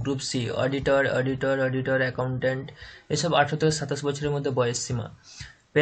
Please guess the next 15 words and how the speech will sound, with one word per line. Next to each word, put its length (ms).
লেভেল 200
ফোর 220
হচ্ছে 240
পঁচিশ 240
হাজার 200
পাঁচশো 320
থেকে 180
একাশি 280
হাজার 260
একশো 260
টাকা 220
পর্যন্ত, 300
এগুলাও 280
group 280
সি, 120